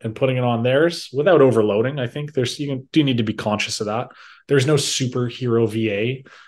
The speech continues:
either. Like, I'm learning that they have their different roles. And I've actually can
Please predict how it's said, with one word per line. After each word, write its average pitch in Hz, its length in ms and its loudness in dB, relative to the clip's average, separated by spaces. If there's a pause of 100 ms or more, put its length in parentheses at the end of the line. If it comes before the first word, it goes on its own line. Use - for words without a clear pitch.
(120)
either. 127 420 -2
Like, 113 200 -4
I'm 110 140 -4
learning 113 360 0
that 101 240 -4 (220)
they 113 120 2
have 104 240 -4
their 107 120 0
different 110 300 -4
roles. 104 480 -4 (840)
And 123 160 -2
I've 123 180 0
actually 127 260 2
can 113 340 -8